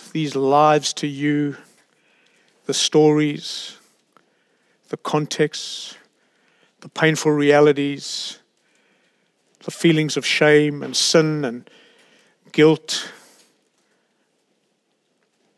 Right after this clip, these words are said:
We want to pray that you would have mercy on these precious lives.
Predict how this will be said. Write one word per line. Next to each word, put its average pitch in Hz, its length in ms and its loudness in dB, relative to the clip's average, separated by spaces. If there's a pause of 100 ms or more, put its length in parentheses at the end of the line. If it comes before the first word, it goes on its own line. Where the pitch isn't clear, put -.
(1600)
We 143 60 -8
want 143 140 -2
to 139 40 -2
pray 160 440 4
that 151 300 -2
you 165 120 0
would 151 100 2
have 139 160 -2
mercy 147 720 -2 (1300)
on 143 220 -4
these 147 180 -2
precious 151 400 2
lives. 143 880 0